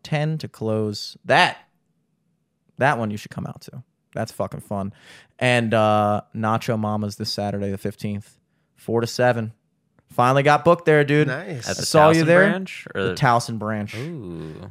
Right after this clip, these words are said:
Speaker 1: Easy money. I could
Speaker 2: Where,
Speaker 1: throw
Speaker 2: where
Speaker 1: a
Speaker 2: else are they? Oh, Canton.
Speaker 1: Canton.
Speaker 2: Yeah, yeah.
Speaker 1: I saw 'em, I walked in there, um, at, uh, uh, I was driving down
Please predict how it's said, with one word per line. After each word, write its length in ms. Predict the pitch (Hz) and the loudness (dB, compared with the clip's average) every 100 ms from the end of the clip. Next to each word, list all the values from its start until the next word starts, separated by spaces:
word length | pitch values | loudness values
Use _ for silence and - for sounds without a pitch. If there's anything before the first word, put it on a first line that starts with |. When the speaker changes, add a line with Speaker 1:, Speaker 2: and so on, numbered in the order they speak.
| 101 | -6
Speaker 1:
Easy 380 | 135 139 127 131 | 0 2 2 0
money. 260 | 131 123 120 | 0 0 0
I 80 | |
could 60 | 113 | 0
Speaker 2:
Where, 80 | 160 | -2
Speaker 1:
throw 80 | 135 | 0
Speaker 2:
where 80 | 117 | 2
Speaker 1:
a 40 | |
Speaker 2:
else 180 | 247 135 | 0 -2
are 140 | 247 185 | -2 -2
they? 200 | 127 135 | -4 -6
Oh, 120 | 156 | -8
Canton. 560 | - - 170 151 123 110 | -8 -4 -2 -2 -4 -8
Speaker 1:
Canton. 180 | 107 104 | -8 -8
Speaker 2:
Yeah, 40 | 107 | -8
yeah. 60 | 123 - | -10 -12
Speaker 1:
I 40 | - | -8
saw 180 | - 151 | 0 2
'em, 120 | 147 | 4
I 120 | 135 | 4
walked 320 | 131 139 139 | 6 4 4
in 140 | 143 143 | -2 2
there, 260 | 139 139 | 4 4
um, 460 | - 117 113 110 110 - | 4 4 2 0 -8 -2
at, 340 | 113 110 - _ _ _ _ _ _ - | 2 2 0 _ _ _ _ _ _ -6
uh, 40 | 98 | -2
uh, 380 | 95 95 92 - - | 2 2 0 -2 -2
I 280 | 110 101 110 | 0 2 0
was 100 | 110 | 0
driving 400 | - 120 123 113 | 2 2 2 0
down 480 | 113 113 110 110 | 0 2 0 -2